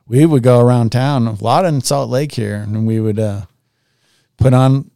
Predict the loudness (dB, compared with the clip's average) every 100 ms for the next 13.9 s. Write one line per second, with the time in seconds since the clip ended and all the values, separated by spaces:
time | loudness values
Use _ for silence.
0 | _ -4 0 0 0 -2 -2 -2 -4 -2
1 | -2 0 -2 -2 -4 -4 -6 -8 _ -4
2 | -4 -4 -4 -2 -2 -2 -4 -6 -6 -2
3 | -2 -2 -2 -4 -6 -6 -4 -4 -4 -6
4 | -6 -8 -4 -2 -2 -2 -2 0 0 -2
5 | -6 -8 -8 -8 -10 -16 -20 0 0 0
6 | -2 0 0 -2 -8 -6 -4 -6 -10 _
7 | _ -4 -2 -2 0 -2 -2 -6 -4 -6
8 | -8 -10 _ _ _ _ _ 2 2 2
9 | 0 2 2 0 -2 0 -2 -4 -10 -6
10 | -4 -4 -4 -4 -4 -8 -6 -6 -4 -6
11 | -4 -6 -4 -4 -2 -2 0 0 -2 -2
12 | -2 0 0 0 0 0 0 0 0 2
13 | 2 2 0 0 0 0 -4 -6 -12